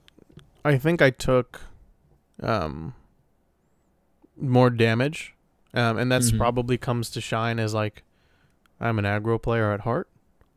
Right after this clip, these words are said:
Speaker 1: so
Speaker 2: <laughs>
Speaker 1: I, like, I made sure I had room for Glory Seeker and Great Strength, and then Potion of Rage
Speaker 2: Yeah.
Speaker 1: for that reaction bonus, which I probably could have,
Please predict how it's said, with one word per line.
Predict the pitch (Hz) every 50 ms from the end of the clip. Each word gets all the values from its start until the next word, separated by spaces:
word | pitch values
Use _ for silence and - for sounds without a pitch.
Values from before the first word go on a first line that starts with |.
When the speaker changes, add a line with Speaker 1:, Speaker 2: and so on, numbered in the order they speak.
| _ _ -
Speaker 1:
so | - - 123 113 110 107 107 120 117 - 120 113 120
Speaker 2:
<laughs> | 120 - - -
Speaker 1:
I, | - 120 123 123
like, | 123 123 117 113 - 127 - - -
I | - 131
made | 131 131 127 127 123 -
sure | - - 117 113
I | 110 104
had | 113 110 110 110 110
room | 110 110 110 110 104
for | - 110
Glory | - 110 110 113 113 107
Seeker | - - 117 110 - 120 113 110
and | 110 110
Great | 113 113 117 117
Strength, | - - 123 117 113 117 117 - - - - - - - - -
and | 120 120
then | 120 117 107
Potion | - 123 120 117 110 123 113
of | 107 107
Rage | 110 110 110 113 107 92
Speaker 2:
Yeah. | -
Speaker 1:
for | 120 113 110
that | 107 104 98 - - - -
reaction | - - 127 117 113 107 107 110 - - 123 123 127 127 - _ _ _ _ _ _ _ _ _ _ _ _ _ _ -
bonus, | 139 127 123 123 127 135 139 131 - -
which | 117 110 - -
I | - 117
probably | - - 139 131 123 127 123 120 120
could | - - 113
have, | 110 104 104 -